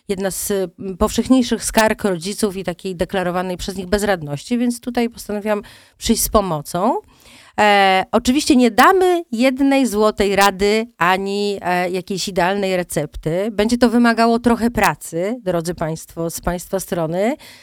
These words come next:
żeby zmienić tę sytuację, żeby sobie poradzić, em, z tym tematem, o którym mówię.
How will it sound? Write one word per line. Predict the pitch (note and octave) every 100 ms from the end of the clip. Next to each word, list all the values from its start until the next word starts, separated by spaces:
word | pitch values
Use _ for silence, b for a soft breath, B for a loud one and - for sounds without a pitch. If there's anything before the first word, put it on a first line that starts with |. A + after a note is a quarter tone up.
| B
żeby | - G3 F#3+
zmienić | G3 F3+ D#3+
tę | - F3
sytuację, | - E3+ F3 D3+ - F3+
żeby | F#3 F3
sobie | E3+ E3+
poradzić, | - D#3+ D#3 E3+ E3+ -
em, | F3 E3+ E3+ E3+ F3 -
z | E3+ -
tym | F#3
tematem, | E3+ E3+ D#3 F3+ E3+
o |
którym | - F#3 F3+
mówię. | E3+ E3+ A#3